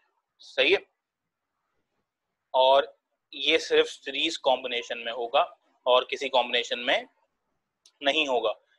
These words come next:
एक बात और याद रखें, according to question मैं बात कर रहा हूं आप लोगों से, according to question मैं बात कर रहा हूं, तो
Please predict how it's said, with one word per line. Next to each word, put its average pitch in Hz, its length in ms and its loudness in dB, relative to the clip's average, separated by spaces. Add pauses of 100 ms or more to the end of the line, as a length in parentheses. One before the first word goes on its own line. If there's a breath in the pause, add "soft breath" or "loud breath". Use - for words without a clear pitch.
(160)
एक 165 200 0
बात 208 140 8
और 196 180 8
याद 175 200 8
रखें, 165 240 0 (1040)
according 185 540 4
to 220 120 -4 (120)
question 170 360 0 (240)
मैं 143 240 4
बात 131 340 4
कर 135 120 6
रहा 131 100 4
हूं 147 140 4
आप 131 160 2
लोगों 127 200 -2
से, 175 180 -4 (1800)
according 160 460 0
to 185 140 -6
question 156 340 0
मैं 151 100 0
बात 123 300 2
कर 117 60 -2
रहा 110 100 -8
हूं, - 100 -18 (2750)
तो 165 100 -8